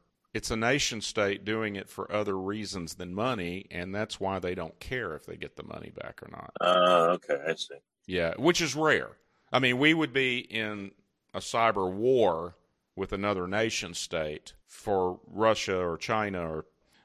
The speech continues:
Speaker 1: North Korea or whatever. North Korea even wants the money, so they don't wanna mess that up too much, you know. And Iran wants the money,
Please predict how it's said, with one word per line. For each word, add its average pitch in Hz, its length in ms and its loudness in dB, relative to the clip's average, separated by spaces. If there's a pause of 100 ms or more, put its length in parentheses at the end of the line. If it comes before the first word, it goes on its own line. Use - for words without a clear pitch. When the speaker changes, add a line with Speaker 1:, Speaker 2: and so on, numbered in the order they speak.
(140)
Speaker 1:
North 113 320 4
Korea 104 520 0
or 80 200 -4
whatever. 80 560 -8
North 160 260 2
Korea 143 360 2
even 85 260 -2
wants 82 240 -6
the - 80 -4
money, 80 380 -6 (240)
so 87 260 -2
they 92 160 4
don't 139 160 2
wanna 113 340 0
mess 101 300 -2
that 95 160 6
up 82 160 -8 (100)
too - 80 4
much, 80 400 -8 (120)
you 92 120 -10
know. 80 220 -10 (420)
And 85 400 -6
Iran 143 440 4
wants 95 220 -4
the 87 100 -2
money, 80 340 -10